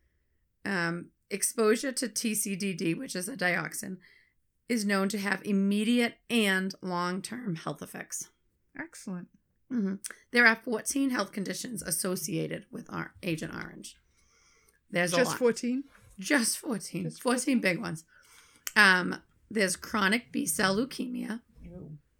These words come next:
Speaker 1: mm, that causes weakness and fatigue, fever, pain in the up-, upper left abdomen 'cause your spleen enlarges,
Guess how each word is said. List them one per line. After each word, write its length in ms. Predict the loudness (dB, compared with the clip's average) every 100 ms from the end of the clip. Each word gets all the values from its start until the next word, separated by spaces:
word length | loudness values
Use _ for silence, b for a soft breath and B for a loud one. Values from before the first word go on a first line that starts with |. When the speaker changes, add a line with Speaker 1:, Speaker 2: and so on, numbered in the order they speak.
| -2
Speaker 1:
mm, 260 | 0 0 -2
that 180 | -2 -2
causes 560 | -2 -2 0 0 0 -4 b b _
weakness 400 | 0 0 2 2
and 120 | 2
fatigue, 640 | 0 -2 0 2 2 0 -8 -16 -14
fever, 680 | -2 0 2 4 4 2 b b -14
pain 280 | -4 0 2
in 60 | 4
the 140 | 2
up-, 240 | 2 0 -2 _ 0
upper 260 | 0 2 0
left 240 | 0 -2
abdomen 640 | -6 -4 -4 -2 -2 -2
'cause 220 | -4 -4 -2
your 120 | -2
spleen 360 | -2 2 2 4
enlarges, 600 | 2 0 -4 -6 -10